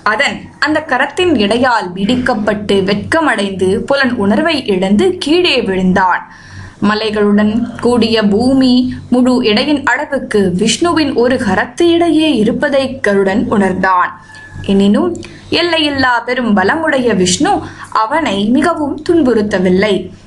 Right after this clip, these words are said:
உண்மையில் அச்சுதன் விஷ்ணு அவனது அந்த கருடனின் உயிரை எடுக்கவில்லை. அந்த விண்ணதிகாரி கருடன்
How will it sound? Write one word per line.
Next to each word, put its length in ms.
உண்மையில் 760
அச்சுதன் 600
விஷ்ணு 560
அவனது 800
அந்த 500
கருடனின் 680
உயிரை 480
எடுக்கவில்லை. 880
அந்த 280
விண்ணதிகாரி 760
கருடன் 480